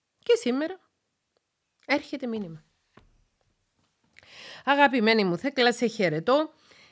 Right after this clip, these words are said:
και σ' αγαπώ βαθιά». Ευχαριστώ. Έχω λιώσει όλα τα βιντεάκια σου. Με έχεις βοηθήσει πολύ. Μπαίνω στο θέμα.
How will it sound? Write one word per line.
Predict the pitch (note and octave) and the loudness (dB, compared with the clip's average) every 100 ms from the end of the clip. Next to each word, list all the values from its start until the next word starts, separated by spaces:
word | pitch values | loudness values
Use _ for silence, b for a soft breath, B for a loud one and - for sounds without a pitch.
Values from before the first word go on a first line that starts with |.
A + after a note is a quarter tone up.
| b | b
και | - D4+ | 0 2
σ' | D#4 | 2
αγαπώ | C#4 C4 A3 F#3+ G#3+ B3 | 2 4 4 2 2 2
βαθιά». | A3 G#3+ - - F3 B2 _ _ _ _ _ _ _ _ | 2 0 -2 0 0 0 _ _ _ _ _ _ _ _
Ευχαριστώ. | D#3+ D#3 - C#3+ B2 _ _ _ _ _ _ _ _ _ b b b b b | -14 -12 -12 -16 -16 _ _ _ _ _ _ _ _ _ b b b b b
Έχω | A#3+ D4+ D#4+ | 0 2 2
λιώσει | B3+ B3+ D4+ C4 | 2 4 2 4
όλα | C4 C#4 | 4 4
τα | G#3+ | 0
βιντεάκια | E3 D3+ D3 C#3 D3 | -2 -4 -6 -6 -10
σου. | F3+ | -6
Με | B3 | -4
έχεις | E4 A#3 | -2 -2
βοηθήσει | F#3 - C4+ - | -4 -4 -6 -8
πολύ. | - F#3 F3 F3+ B2+ - _ _ _ _ _ b b b b b | -4 0 2 0 -2 -8 _ _ _ _ _ b b b b b
Μπαίνω | G#3 F#4+ F#4+ | 2 2 2
στο | D4 F3+ | 0 -4
θέμα. | - C3+ A2 | -8 -12 -12